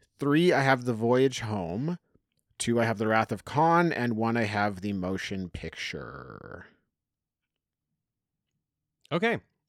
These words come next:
Speaker 2: Uh, it wasn't too hard. I have,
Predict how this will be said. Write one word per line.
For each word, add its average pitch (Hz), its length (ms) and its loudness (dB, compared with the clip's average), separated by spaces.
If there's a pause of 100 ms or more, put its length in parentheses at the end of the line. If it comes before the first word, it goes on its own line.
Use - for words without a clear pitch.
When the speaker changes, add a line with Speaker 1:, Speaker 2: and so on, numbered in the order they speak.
(380)
Speaker 2:
Uh, 127 300 -6
it 147 120 -8
wasn't 202 300 -2
too 135 160 -2
hard. 98 280 -6 (1600)
I 151 220 -2
have, 123 460 -2